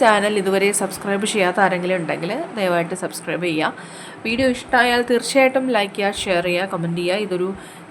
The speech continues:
ജനറൽ റീഡിംഗ് ആണ്, അതുപോലെ ജനറലിസമാണ്, ടൈംലെസ് ആണ്. ഈ വീഡിയോ നിങ്ങൾ എപ്പോൾ കാണുന്നോ ആ ഒരു ടൈമിൽ വാലിഡ് ആയിരിക്കുന്നതാണ്. ജനറൽ റീഡിംഗ് ആയതുകൊണ്ട് എല്ലാ പേർക്കും ഒരുപോലെയൊന്നും റെസൊണേറ്റ് ആവില്ല.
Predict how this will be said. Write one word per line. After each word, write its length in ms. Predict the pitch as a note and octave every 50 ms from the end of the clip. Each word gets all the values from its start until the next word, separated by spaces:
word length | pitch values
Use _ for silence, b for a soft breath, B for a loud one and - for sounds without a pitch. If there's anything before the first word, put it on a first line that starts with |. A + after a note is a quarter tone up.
| - A3
ജനറൽ 320 | A3 A3 A3 A3+ A#3 A#3 B3 B3+
റീഡിംഗ് 280 | B3+ B3+ B3+ B3 B3+ B3+ A#3+
ആണ്, 140 | A#3 A#3+ C4 - - D3+
അതുപോലെ 380 | G#3 G3 F#3+ - F#3+ F#3+ G#3 A#3 A#3 A#3
ജനറലിസമാണ്, 720 | G#3 F#3+ F#3 F3 F3+ F#3 F3+ F3+ - G3 F#3+ F3 E3+ F3 G3+ A3 G#3
ടൈംലെസ് 420 | F3+ E3 D#3+ D#3 D#3 D#3 D#3+ - F#3 E3
ആണ്. 160 | E3 E3+ - - B B B B B B B B A#3
ഈ 60 | B3 A3
വീഡിയോ 200 | G#3+ G3+ F#3+ G#3+ G#3+ G3+
നിങ്ങൾ 160 | G3 F#3+ G3+ A3+ A#3 A3 G3+
എപ്പോൾ 200 | E3+ - A#3 B3 A#3+ B3
കാണുന്നോ 400 | A3+ G#3+ G#3 G#3+ G#3 G#3 A3 A#3+ B3 A3+
ആ 20 | G3+ F#3 F#3+
ഒരു 100 | F#3+ G3+ G3+ G3
ടൈമിൽ 280 | G3+ F#3 F3 E3+ F3 G3+ B3 A#3 G#3
വാലിഡ് 300 | F3+ E3+ E3 D#3 D#3+ D#3+
ആയിരിക്കുന്നതാണ്. 640 | D#3 D#3 D#3 - E3 E3 F3 F3 F3+ E3+ D#3+ D#3+ F#3 G#3 G3+
ജനറൽ 320 | G#3+ G3+ G3+ G3+ G#3 G#3+ A#3 A#3
റീഡിംഗ് 280 | B3+ B3 B3 B3 B3 B3 A#3
ആയതുകൊണ്ട് 520 | A3 G#3+ A3 A3 B3 B3 A3+ G#3+ G#3+ B3+ C4+ B3 A#3
എല്ലാ 160 | A3 G#3+ G#3+ G#3 G#3
പേർക്കും 320 | G3+ G3 F#3+ - A#3+ A#3+ A3+
ഒരുപോലെയൊന്നും 580 | G3 F#3 F#3 G3 G3 G3 G3+ G3+ F#3+ F3+ G3 G#3+ A3 G#3
റെസൊണേറ്റ് 400 | F#3+ F#3+ G3 F#3 F#3+ F3+ F#3+ F#3 D#3+ D#3
ആവില്ല. 380 | E3 F3 E3+ E3 E3 F#3 A3+